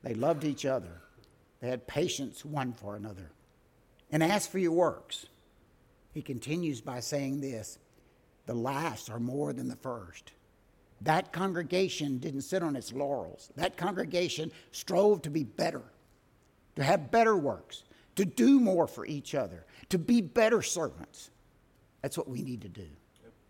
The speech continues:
as a congregation. I hope there's something in the lesson to help you think through the week.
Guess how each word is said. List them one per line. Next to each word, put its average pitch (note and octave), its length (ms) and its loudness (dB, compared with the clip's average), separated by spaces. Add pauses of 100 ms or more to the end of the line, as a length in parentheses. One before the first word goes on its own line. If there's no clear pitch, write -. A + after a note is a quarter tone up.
(300)
as G#2 100 -14
a - 40 -20
congregation. A2 680 -10 (720)
I - 60 -2
hope F#3+ 220 2
there's D#3 180 0
something E3 300 0
in D3 80 2
the C#3 80 -2
lesson E3 400 0
to C#3+ 120 -14
help C#3 220 -4
you A#2+ 60 -6
think - 360 -4
through D#3 160 -2
the C3+ 80 -2
week. D3 400 -2